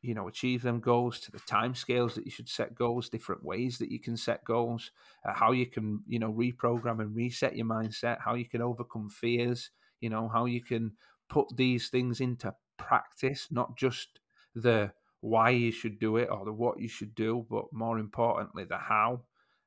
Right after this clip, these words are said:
Um, you know, holding yourself accountable. These are all techniques that I've been working on for the past twelve months. And now,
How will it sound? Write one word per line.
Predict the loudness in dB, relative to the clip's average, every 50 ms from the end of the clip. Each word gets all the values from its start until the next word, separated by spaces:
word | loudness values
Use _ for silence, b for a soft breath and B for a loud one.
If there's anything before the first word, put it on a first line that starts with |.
| -4 0
Um, | 2 2 2 2 2 -2 -4 -4 -6 -8 -8 -6
you | -4 -2
know, | -2 -2 -2
holding | 2 2 4 4 4 4 2 2
yourself | 2 2 2 2 0 0 0 -2
accountable. | -12 -6 -2 -2 0 0 -2 -6 -8 -6 -6 -6 -6 -8 b b b b b
These | 0 2 2 4 6
are | 6 8
all | 8 8 6 4 2 -2 -8 _ _ _ _ _ -2
techniques | 0 0 0 0 -2 -2 -2 -2 -4 -6 -10 -8 -4
that | -2 -2 -2 -2
I've | -4 -4 -2
been | -2 -4 -2 0
working | 0 0 0 0 0 0 0
on | 0 0
for | -4 -6 -10
the | -8
past | -4 -4 -4 -4 -4 -2
twelve | -2 0 0 0
months. | 0 0 -2 -2 -4 -8 -10
And | -8 -6 -2
now, | 0 2 2 4 2 2 -2 -6